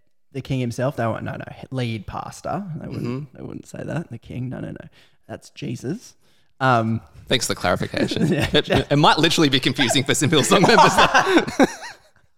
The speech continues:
Speaker 1: Okay. And, and so when you critique this system, even making jokes like we have, we might have,
Speaker 2: Mm-hmm.
Speaker 1: you know, friends of the show might be listening and go, "Oh, hang on, that's a bit insensitive."
Speaker 2: Yeah, yeah, yeah,
Speaker 1: Because
Speaker 2: yeah. I
Speaker 1: as you're,
Speaker 2: apologize.
Speaker 1: as you're critiquing the system, it's tied up in religion,
Speaker 2: Sure.
Speaker 1: God, spirituality.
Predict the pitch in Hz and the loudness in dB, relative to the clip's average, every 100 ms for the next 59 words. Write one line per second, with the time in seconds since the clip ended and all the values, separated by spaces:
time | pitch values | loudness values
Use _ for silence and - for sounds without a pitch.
0 | _ _ - 277 262 269 - 220 185 135 | _ _ -2 2 4 4 4 4 4 2
1 | 370 403 - 175 160 147 - - 170 196 | 0 -4 2 2 2 -4 -12 -4 0 4
2 | 185 208 208 165 - 185 143 131 180 - | 4 2 0 -2 0 0 -2 -4 -4 -2
3 | 135 156 151 143 143 127 127 - 123 131 | 0 2 2 2 2 2 0 0 -4 0
4 | 135 131 113 147 175 139 113 120 113 117 | 2 2 0 4 6 4 2 -2 -4 0
5 | 151 120 117 135 117 110 120 120 117 101 | 0 0 -4 -2 -2 -2 -4 -6 -6 -4
6 | 101 110 120 - 101 - - - - - | -4 -4 -8 -10 -10 -12 -14 -14 -10 -6
7 | - - - 185 190 156 170 208 165 160 | -4 -4 0 0 2 0 2 2 2 2
8 | 147 139 - - - 156 175 170 - 156 | 2 -2 -12 -18 -4 0 2 2 2 -2
9 | - 160 160 135 123 120 - _ - 123 | 0 0 0 0 0 -4 -8 _ -12 -6
10 | 123 - - 320 - - 113 127 175 120 | -6 -6 -2 -2 -2 -6 -4 -2 -4 -6
11 | - 147 123 107 - 117 117 - 123 143 | -6 -6 -6 -10 -10 -12 -12 -12 -2 0
12 | 160 175 170 156 95 139 139 139 135 - | 2 2 2 2 2 4 6 6 4 0
13 | 143 135 123 123 123 | -2 0 0 0 -2